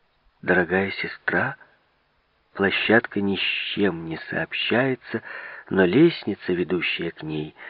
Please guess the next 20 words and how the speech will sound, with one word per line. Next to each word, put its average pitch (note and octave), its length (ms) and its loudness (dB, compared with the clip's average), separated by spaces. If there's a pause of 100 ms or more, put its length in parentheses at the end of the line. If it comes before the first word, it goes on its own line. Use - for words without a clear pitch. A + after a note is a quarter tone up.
(320)
ведёт F2 480 6
и A#2+ 100 4
к A#2 80 -6
другому A2+ 720 6
крылу F2 440 0
здания, C3+ 580 -4 (640)
где F2 220 4
живёт F#2 380 4
одна F#2 320 0
дама, A2+ 440 -2 (360)
такая A2 360 4
же G2 120 2
узница, F#2+ 520 -2
как - 260 -6 (100)
ты. E2 280 -2 (640)
Её F#2+ 220 8 (120)
имя A#2+ 340 4
держат F#2 520 4
в - 200 -10
тайне, C3+ 520 2